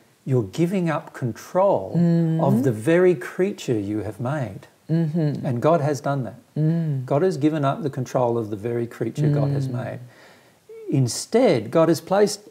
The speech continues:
Speaker 1: a system, a, a, a structure, if you like, in the universe of laws. Now, the, the creature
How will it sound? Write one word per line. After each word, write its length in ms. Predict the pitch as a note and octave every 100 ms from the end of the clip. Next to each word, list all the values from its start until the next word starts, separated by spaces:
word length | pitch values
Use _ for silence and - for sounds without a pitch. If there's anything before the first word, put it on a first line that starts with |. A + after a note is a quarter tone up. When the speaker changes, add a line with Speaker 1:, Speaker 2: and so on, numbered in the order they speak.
| _
Speaker 1:
a 240 | D3 C3 A#2+
system, 760 | - - G#3+ - D3 A2 G#2+ B2
a, 60 |
a, 520 | C#3 A2+ - - - A#2
a 40 |
structure, 520 | A2 - C3+ - A2 - _
if 160 | - -
you 80 | A2+
like, 280 | G2+ G2 - - _ _
in 180 | D#3 C#3+
the 80 |
universe 480 | C3 C#3 B2 A2 A2
of 140 | C3 D3+
laws. 580 | G#3+ G3 G#2+ F2 - - _ _ _ _ _ _ _ _ _ _ _ _ _ _
Now, 240 | D#3 D#3
the, 240 | D3 C3 - -
the 100 | C3+
creature 680 | C3 B3+ D4 - C3 C3 C#3+